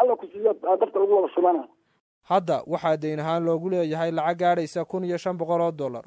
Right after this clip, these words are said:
Speaker 2: oo uu raashin u deynsaday muddadii abaartu ay ku jireen. Lacagtaas wuxuu ku qaatay raashin ay iyagu cuneen iyo mid xoolaha ay siinayeen, maadaama deegaankiisu aanu lahayn daaq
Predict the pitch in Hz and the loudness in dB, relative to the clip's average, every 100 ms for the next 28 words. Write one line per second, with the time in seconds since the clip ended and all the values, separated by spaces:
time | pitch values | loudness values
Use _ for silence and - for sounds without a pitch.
0 | - 143 165 151 151 147 160 180 156 151 | -6 -4 -2 -2 -4 -4 -8 -8 -8 -8
1 | - 165 165 156 185 175 160 165 175 170 | -8 -8 -8 -6 -4 0 2 2 0 -2
2 | 165 160 196 - 170 139 - 139 147 175 | -4 -4 -8 -6 -4 -6 -8 -4 0 0
3 | 185 170 165 180 180 165 214 170 143 127 | 2 0 0 -6 -6 -4 -4 0 0 0
4 | 127 139 151 - 185 165 160 185 170 156 | -8 -4 -4 -4 -2 -2 0 -2 -2 -4
5 | 170 175 120 _ _ 151 165 185 170 160 | -2 -4 -6 _ _ -4 -2 -2 -4 -2
6 | 165 180 170 160 - 180 180 175 175 147 | 2 2 2 0 -4 -6 -4 -2 -2 -2
7 | 143 151 156 175 175 156 160 160 175 160 | -4 -4 0 0 0 -4 -4 -2 -2 -4
8 | 185 156 156 156 175 180 165 175 165 165 | -12 -6 -2 -2 -2 -2 -2 -2 -2 0
9 | 170 | 0